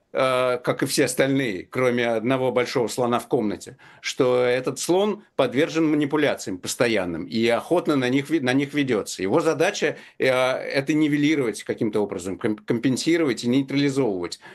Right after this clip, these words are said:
э, соответственно, успешный, эм, подрыв со стороны Путина любых, э, м, любых, э, переговоров с помощью,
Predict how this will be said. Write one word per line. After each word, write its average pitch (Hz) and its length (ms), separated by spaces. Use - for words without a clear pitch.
э, 110 160
соответственно, 123 480
успешный, 110 720
эм, 113 580
подрыв 131 520
со - 180
стороны 120 340
Путина 131 500
любых, 123 560
э, 107 300
м, 110 680
любых, 120 520
э, 120 180
переговоров 123 720
с - 100
помощью, 143 680